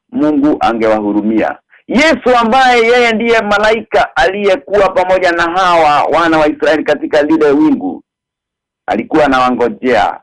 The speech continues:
waungame, awasamehe. Lakini walionekana walikuwa na moyo mgumu na hawakuwa tayari kuungama.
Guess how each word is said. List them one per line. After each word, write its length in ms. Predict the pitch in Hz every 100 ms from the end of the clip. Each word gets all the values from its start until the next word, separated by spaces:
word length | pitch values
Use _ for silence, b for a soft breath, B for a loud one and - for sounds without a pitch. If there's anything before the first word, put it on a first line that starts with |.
| _ _ -
waungame, 760 | 101 101 95 104 90 87 - _ _ _ _
awasamehe. 880 | - 95 95 - 90 92 87 80 78 _ _ _ _ _ _ _ _ _ _ _ _
Lakini 440 | - 101 - 135 131
walionekana 760 | 120 120 117 117 - 131 127
walikuwa 460 | 123 120 107 127 123
na 140 | 120
moyo 680 | 113 117 147 120 98 87 - _ _ _ _ _ _ _ _ _ -
mgumu 760 | 101 104 90 127 117 95 85 - _ _ _ _ _ _ -
na 120 | 98
hawakuwa 540 | 104 117 135 117 117 104
tayari 600 | - 104 110 92 85 - _ _ _
kuungama. 680 | 95 95 92 101 90 82